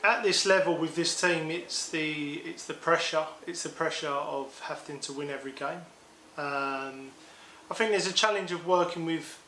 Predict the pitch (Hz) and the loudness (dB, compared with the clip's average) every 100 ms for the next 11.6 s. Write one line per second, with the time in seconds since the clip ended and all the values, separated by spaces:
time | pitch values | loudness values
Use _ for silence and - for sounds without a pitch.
0 | - 156 165 160 147 151 151 156 160 156 | -6 -2 -2 -2 -4 -6 -4 -4 -4 -8
1 | - - - - - 143 139 139 135 135 | -12 -14 -20 -18 -4 0 2 2 0 -4
2 | 135 139 143 131 139 139 139 131 - - | -8 -12 -10 -8 -6 -6 -6 -10 -6 0
3 | 151 143 143 135 139 - 147 139 - - | 2 0 -4 -6 -10 -8 -8 -8 -8 -10
4 | 147 143 147 156 151 185 180 151 151 160 | -6 -6 -6 -10 -6 -4 -4 -2 0 2
5 | 165 - 143 135 143 139 135 139 135 - | 0 -2 -8 -6 -6 -6 -8 -10 -12 -20
6 | - - - 143 139 139 143 147 - 139 | -20 -20 -14 -12 -10 -8 -8 -8 -8 -6
7 | 127 135 139 135 127 127 127 - - - | -6 -8 -8 -8 -10 -14 -20 -20 -20 -20
8 | - - 135 139 139 139 131 - 139 135 | -20 -14 -6 -4 -2 -4 -4 -8 -10 -8
9 | 139 135 131 127 - 139 - 143 139 135 | -6 -6 -6 -10 -10 -12 -8 -8 -6 -8
10 | 131 139 135 127 - 139 131 127 135 135 | -8 -10 -10 -10 -10 -10 -10 -6 -6 -6
11 | 131 120 - - 139 139 | -10 -12 -12 -8 -8 -8